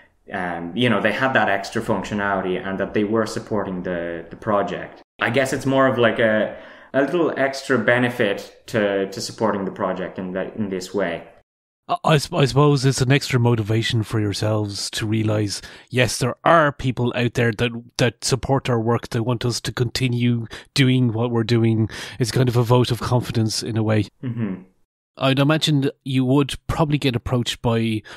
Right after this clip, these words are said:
Speaker 2: corporate people, corporate contracts or, or things like that. So, um, without getting too much into too much detail, if you want to give rough portions or rough figures or anything like that, how much of your funding is supported by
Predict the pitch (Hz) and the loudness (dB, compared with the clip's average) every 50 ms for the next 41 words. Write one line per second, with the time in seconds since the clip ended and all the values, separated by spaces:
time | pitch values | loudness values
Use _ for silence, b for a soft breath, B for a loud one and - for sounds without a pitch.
0 | B B B _ - - - - 143 131 123 - - 135 120 - - - - - | B B B _ -6 -6 -2 0 2 2 2 2 0 0 0 0 0 -2 -6 -8
1 | - _ _ - _ - - 123 120 - 120 107 104 104 - - - - 127 110 | -10 _ _ -16 _ -6 -2 -2 -2 -2 -2 -4 -4 -4 -6 -6 -2 -2 -2 -2
2 | - 127 113 - - - _ - - 127 127 113 - - 120 113 - - - - | 0 -2 -4 -4 -6 -8 _ -4 -2 0 0 0 0 -2 -4 -4 -4 -6 -8 -6
3 | - - 113 113 - - 113 113 104 - 117 107 - 117 107 101 107 101 101 - | -6 -4 -4 -4 -4 -4 -4 -4 -2 -4 -4 -4 -4 -4 -4 -2 -4 -4 -4 -4
4 | - - 120 117 117 117 123 117 _ _ _ _ - - 139 135 131 127 131 135 | -2 0 2 2 2 2 0 -2 _ _ _ _ -2 0 2 2 4 2 2 0
5 | - 139 143 151 165 170 165 - 165 147 147 143 135 - - 156 143 143 139 127 | 2 2 2 4 4 2 2 2 2 2 2 0 0 0 0 2 2 2 2 0
6 | - - 98 123 - - 127 113 - - 151 143 131 120 - - - 120 113 - | 0 -2 -4 -4 -4 -4 -6 -4 0 0 2 2 2 0 -2 -2 -4 -2 0 0
7 | 131 117 113 117 110 - 123 117 123 113 - - 127 117 104 107 107 110 127 131 | 0 0 0 -2 -2 -2 0 0 0 0 2 0 0 0 0 -2 -2 0 0 0
8 | - - - - - - - - - _ _ _ - - 131 127 113 - - 120 | 0 -2 -8 -12 -14 -16 -18 -20 -20 _ _ _ -2 0 0 0 0 0 0 0
9 | 117 110 - 117 110 104 113 120 117 - - - - - - 120 107 - 113 110 | 0 0 0 0 0 0 0 -2 -2 -2 -8 -16 -8 -4 -2 -2 0 0 0 0
10 | 110 104 - - - 113 107 110 113 - - 117 110 - 123 110 107 104 117 113 | 0 -2 -4 -6 -6 -4 -4 -4 -6 -4 -4 -4 -4 -2 -2 -2 -2 0 -2 -2
11 | - - _ _ - - - - 147 151 151 156 156 147 139 131 135 139 143 - | -2 -6 _ _ -10 -4 0 2 4 4 4 4 4 4 4 4 4 2 2 2
12 | - - - 127 127 117 117 127 127 120 120 120 117 110 - B B B B B | 0 -2 0 0 0 2 2 2 2 4 4 2 2 0 -2 B B B B B
13 | B B B B - - 143 139 131 120 131 120 120 131 - - - - 110 - | B B B B 0 2 4 4 4 4 2 2 2 0 -2 -4 -6 -4 -2 0
14 | 120 120 - - 113 - 120 117 117 113 110 110 | 0 0 0 -2 -2 0 0 2 2 2 0 -2